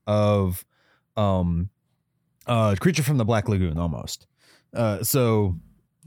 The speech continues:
there's the connection with the Munsterverse. <laughs> And it was one I had on my shelf, so I decided to share it with everybody today. Um, definitely check that out, Humanoids from the Deep.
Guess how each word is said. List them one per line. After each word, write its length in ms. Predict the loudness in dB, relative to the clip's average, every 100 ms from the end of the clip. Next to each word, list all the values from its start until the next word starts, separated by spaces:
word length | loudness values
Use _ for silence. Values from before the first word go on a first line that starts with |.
| -16 -4
there's 340 | 0 0 0
the 160 | -2 -2
connection 680 | 0 2 2 0 0 2
with 140 | 2 2
the 60 |
Munsterverse. 720 | 0 0 -2 -4 -4 -4 -6 -4 -4 -2 -4
<laughs> 100 | -4 -6 _ -20 -12 -6
And 320 | 0 0 0 -2
it 60 | 0
was 200 | 0 0
one 160 | 2
I 80 | 0
had 240 | 0 0 0
on 80 |
my 120 | 2 0
shelf, 280 | 0 -2
so 140 | 0 0
I 60 |
decided 340 | 0 0 0 0
to 60 |
share 200 | 0 0
it 40 | 0
with 140 | 0
everybody 420 | 0 0 0 0
today. 340 | -2 -2 -2 -2 _ _ _ _
Um, 440 | 0 2 2 0 -2 _ _ _ -14 -4
definitely 340 | -2 0 0
check 240 | 0 -2 0
that 160 | 0
out, 240 | 2 0 0
Humanoids 520 | 0 2 2 0 -2 _ _ _ -8
from 220 | -2 0 2
the 120 | 0
Deep. 380 | 2 0 -2